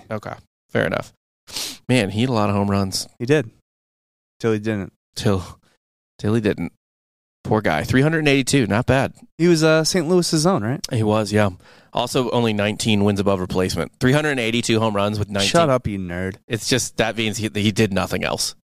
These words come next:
Speaker 2: Well, our team was stacked.
Speaker 1: Yeah, that's fine. It doesn't
Speaker 2: J-Roll,
Speaker 1: matter. We're not here
Speaker 2: we had
Speaker 1: for,
Speaker 2: Chase.
Speaker 1: not here for baseball. Uh, but yeah, I think in general, and
Speaker 2: Jason Worth.
Speaker 1: a lot of the teams we talk about on this list are the same way. You just need that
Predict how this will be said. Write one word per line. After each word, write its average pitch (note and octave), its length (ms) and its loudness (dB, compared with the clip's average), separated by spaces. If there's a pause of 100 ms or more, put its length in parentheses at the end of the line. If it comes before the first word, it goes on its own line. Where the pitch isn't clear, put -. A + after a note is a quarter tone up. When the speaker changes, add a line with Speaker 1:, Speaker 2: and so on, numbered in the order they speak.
Speaker 2:
Well, E3+ 100 2
our E3+ 140 4
team E3+ 260 2
was C#3 140 0
stacked. - 920 -6
Speaker 1:
Yeah, A2+ 220 -4
that's - 140 -2
fine. - 280 -8
It B2 40 -8
doesn't A#2+ 180 0
Speaker 2:
J-Roll, B2 320 2
Speaker 1:
matter. - 0 -
We're C3 80 4
not B2+ 140 2
here B2+ 80 0
Speaker 2:
we A#2 60 0
had G#2+ 80 -2
Speaker 1:
for, - 20 -4
Speaker 2:
Chase. A#2 580 0
Speaker 1:
not B2+ 100 0
here G#2+ 120 0
for F#2 80 -10
baseball. - 480 -4 (360)
Uh, B2 280 0
but D#3 160 4
yeah, F#3+ 200 0
I E3 140 2
think G3 180 0
in D3+ 60 0
general, B2+ 560 2
and A2+ 100 0
Speaker 2:
Jason A2+ 360 0
Worth. A2+ 260 2
Speaker 1:
a A#2+ 60 2
lot C3 220 2
of D3+ 60 4
the C#3+ 60 2
teams B2+ 340 -2
we B2 120 4
talk A#2 320 -2
about G2+ 420 0 (100)
on G#2 220 0
this G#2 240 -4
list A#2 280 2
are G#2 40 0
the G2+ 100 2
same G#2 280 2
way. A2 260 0
You - 60 -10
just - 180 -2
need G#2+ 180 0
that G2+ 200 2